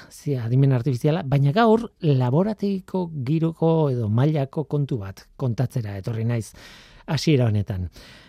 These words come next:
Deep Mind enpresa aipatu nahi dugu. Aipatu izan dugu jadanik, e, ez dakit gogoratzen duzuen, e, proteinek,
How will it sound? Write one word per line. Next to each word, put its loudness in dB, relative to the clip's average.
Deep -4
Mind 4
enpresa -2
aipatu 0
nahi 2
dugu. -4
Aipatu 0
izan 0
dugu 0
jadanik, 2
e, -12
ez -10
dakit -6
gogoratzen -2
duzuen, -2
e, -8
proteinek, 0